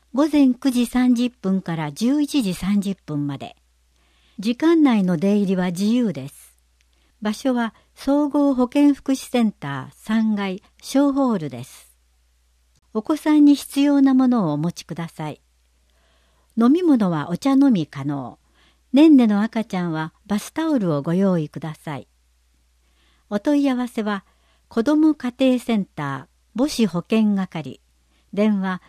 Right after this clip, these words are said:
六七の六零八一へどうぞ。妊婦さんのくつろぎサロン、ココラティエのご案内です。妊婦さん同士の交流を通して、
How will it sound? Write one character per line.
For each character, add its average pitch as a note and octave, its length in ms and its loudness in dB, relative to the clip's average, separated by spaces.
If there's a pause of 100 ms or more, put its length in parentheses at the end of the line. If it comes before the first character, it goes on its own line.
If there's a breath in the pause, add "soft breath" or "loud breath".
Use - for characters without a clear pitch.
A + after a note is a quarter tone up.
(280 soft breath)
六 A3 380 0
七 C4+ 320 2
の D#3+ 260 -6 (280)
六 A3 360 -2
零 D4+ 280 0
八 D4 420 -4
一 C4 240 -4
へ A3 100 0
ど G3 200 -4
う F3+ 60 -10
ぞ。 - 220 -10 (2500)
妊 E4+ 260 2
婦 D4 100 0
さ G3+ 220 0
ん E3+ 60 -2
の D#3+ 120 -4
く - 100 -16
つ B3+ 160 0
ろ C4 120 6
ぎ B3 140 4
サ A3 180 -6
ロ D3+ 140 -2
ン、 C3+ 160 -10 (360 soft breath)
コ G#3+ 140 -4
コ E4 160 -2
ラ E4+ 140 -2
テ - 160 -4
ィ A3+ 60 2
エ G3 80 2
の F3 140 0
ご F3 140 -2
案 F3+ 160 -4
内 E3 220 -6
で E3 140 -8
す。 - 300 -20 (1040)
妊 D#4 260 4
婦 D#4+ 160 -4
さ D4+ 200 2
ん C#4+ 100 8
同 C#4+ 220 2
士 F#3+ 160 -4
の E3+ 180 0
交 B3 260 2
流 A#3+ 200 2
を A3+ 160 0
通 G3 260 -4
し - 160 -14
て、 C#3+ 200 -8